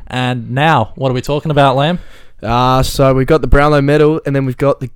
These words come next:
Speaker 2: grand final preview, the
Speaker 1: The
Speaker 2: big
Speaker 1: gran-,
Speaker 2: one.
Speaker 1: the granny of sorts.
Speaker 2: The big one.
Speaker 1: Yeah, awesome. Um, plenty to talk about in this episode. Um, but we have a question coming from one of our fans. So a shout out to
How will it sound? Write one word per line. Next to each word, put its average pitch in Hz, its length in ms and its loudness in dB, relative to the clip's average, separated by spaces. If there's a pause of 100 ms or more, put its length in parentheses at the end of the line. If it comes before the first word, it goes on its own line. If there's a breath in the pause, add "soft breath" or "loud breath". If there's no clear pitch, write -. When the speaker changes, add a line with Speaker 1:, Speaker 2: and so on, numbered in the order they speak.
Speaker 2:
grand 143 480 -10
final 135 480 -4
preview, 127 640 0
the 107 80 -6
Speaker 1:
The 98 60 -8
Speaker 2:
big 107 260 0
Speaker 1:
gran-, 104 80 0
Speaker 2:
one. 101 280 -4 (120)
Speaker 1:
the 104 100 -6
granny 110 600 -2 (400)
of 107 180 -14
sorts. - 520 -12 (120)
Speaker 2:
The 120 80 -8
big 107 240 -6
one. - 300 -12
Speaker 1:
Yeah, 117 240 0
awesome. 113 560 -2
Um, 120 500 0
plenty 143 240 -4
to - 100 -14
talk 127 240 -2
about 127 220 0
in 117 60 -8
this 123 180 -6
episode. 143 480 0 (380 loud breath)
Um, 143 280 4
but 143 100 2
we 185 180 2
have 139 340 0 (100)
a 127 420 0 (260)
question 127 760 -2
coming 127 320 -6
from 120 220 -10
one 120 140 -2
of 113 100 -4
our 117 160 -2
fans. 120 540 -4
So 113 200 -2
a 113 60 -2
shout 139 400 0
out 127 300 -2
to 113 420 -6